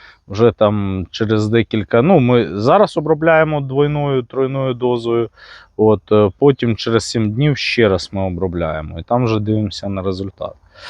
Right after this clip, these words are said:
От, е, чим ця страшна вогнівка, м, самшитова? Бо вона дуже бистро розповсюджується, і в неї цикл, м, по-моєму, до двадцяти днів, це повний,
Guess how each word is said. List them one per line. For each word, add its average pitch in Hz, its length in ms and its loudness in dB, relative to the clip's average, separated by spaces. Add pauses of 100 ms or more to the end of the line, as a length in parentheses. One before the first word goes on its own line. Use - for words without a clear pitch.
(280)
От, 101 380 2
е, 104 180 6
чим 165 400 4
ця 147 180 4
страшна 143 440 0
вогнівка, 135 800 4
м, 117 220 -2
самшитова? 123 680 -2 (480)
Бо 113 120 2
вона 135 260 6
дуже 123 380 2
бистро 120 540 4
розповсюджується, 117 1160 2
і 117 60 4
в 117 80 -2
неї 127 260 2
цикл, 123 580 2 (720)
м, 107 280 -4
по-моєму, 131 440 4
до 123 120 4
двадцяти 120 540 0
днів, 131 360 0
це - 180 -2
повний, 113 580 2